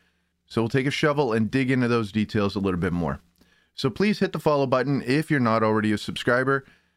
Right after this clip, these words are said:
That way you don't miss out on a single episode. And a big shout out to all you folks who already subscribed.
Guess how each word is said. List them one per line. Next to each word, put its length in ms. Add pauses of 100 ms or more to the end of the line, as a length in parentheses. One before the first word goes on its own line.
(140)
That 120
way 140
you 220
don't 200
miss 180
out 200
on 180
a 80
single 460
episode. 500
And 340
a 40
big 200
shout 280
out 160
to 80
all 200
you 120
folks 340
who 260
already 320
subscribed. 720